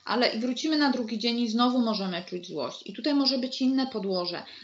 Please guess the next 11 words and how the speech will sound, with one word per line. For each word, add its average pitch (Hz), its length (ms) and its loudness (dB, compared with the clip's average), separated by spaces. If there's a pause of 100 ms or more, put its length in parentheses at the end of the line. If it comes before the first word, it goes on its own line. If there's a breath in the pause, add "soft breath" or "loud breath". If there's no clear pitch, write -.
bo 208 460 0
trzeba 247 260 -4
wziąć 262 240 -2
pod 240 200 -2
uwagę, 214 460 -2
że 220 140 -2
dana 254 420 0
trauma 220 640 0
może 240 240 2
mieć 233 300 -2
mnóstwo 262 600 -2